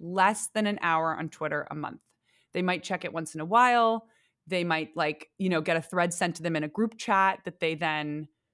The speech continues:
you know, open up. But, like, the number of times I've sent people a thread and, like, I, they only look at the first one and, and, and then they give me a comment. I'm like, "But did you read the thread?" And they're like, "Oh, I can't see the thread." They're not able to log in. Like, they don't remember their password. They're not logged in, right? They don't use the app.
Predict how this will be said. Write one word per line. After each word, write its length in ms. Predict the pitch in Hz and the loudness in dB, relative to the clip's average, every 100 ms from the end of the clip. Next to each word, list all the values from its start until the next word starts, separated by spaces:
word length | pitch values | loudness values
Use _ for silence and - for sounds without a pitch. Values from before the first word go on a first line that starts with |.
| _ _ _ | _ _ _
you 120 | 190 | -4
know, 140 | 165 147 170 | -4 -4 -2
open 240 | 196 - 208 | 0 2 2
up. 300 | 208 196 - _ _ _ - | 4 2 -2 _ _ _ 2
But, 300 | 180 170 - _ _ _ | 4 4 -2 _ _ _
like, 160 | 202 196 | 0 4
the 80 | 220 | 6
number 240 | 233 285 | 6 6
of 80 | 311 | 2
times 340 | 269 190 202 | 0 0 2
I've 120 | 180 | 0
sent 240 | 165 170 - | -2 -4 -4
people 180 | 190 190 | -2 -2
a 60 | |
thread 240 | 185 175 175 | 0 0 2
and, 80 | |
like, 180 | 170 160 | 0 -2
I, 140 | - 170 - | -4 -8 -4
they 140 | 185 | -2
only 240 | 185 196 196 | 2 2 2
look 180 | 175 | 0
at 80 | 180 | -2
the 60 | 175 | -6
first 300 | - 170 185 | -2 -2 0
one 80 | 190 | -2
and, 160 | 190 175 | -2 -4
and, 200 | 165 - - | -4 -6 -4
and 140 | 175 | 0
then 80 | 170 | 2
they 80 | 165 | 2
give 140 | 180 | 0
me 80 | 180 | 0
a 20 | |
comment. 220 | 170 175 | 0 0
I'm 40 | 156 | 0
like, 120 | 156 | 0
"But 100 | 180 | -2
did 100 | 175 | -2
you 60 | 170 | -2
read 140 | 175 | -2
the 80 | 160 | -2
thread?" 180 | 185 185 | 0 2
And 80 | |
they're 80 | 175 | 2
like, 80 | 165 | 2
"Oh, 60 | 190 | 2
I 60 | |
can't 200 | 190 202 | 2 -2
see 160 | - 208 | -2 -2
the 60 | 190 | -2
thread." 220 | 165 143 | -2 0
They're 80 | 196 | 4
not 240 | 208 185 | 4 4
able 120 | 170 | 0
to 60 | 165 | 0
log 240 | 160 151 | 2 2
in. 180 | 151 101 | -2 -6
Like, 140 | 151 | -6
they 60 | 160 | -4
don't 80 | 151 | -2
remember 260 | 147 139 | -2 -6
their 140 | 131 147 | -8 0
password. 420 | 254 247 - 214 | 4 4 4 0
They're 80 | 220 | 4
not 160 | 233 | 4
logged 240 | 208 190 170 | 6 2 0
in, 180 | 120 117 | -4 2
right? 220 | 196 202 | 2 2
They 80 | 208 | 0
don't 160 | 208 | 0
use 160 | 180 170 | -2 -2
the 140 | 185 | 2
app. 340 | 247 269 262 | 6 6 6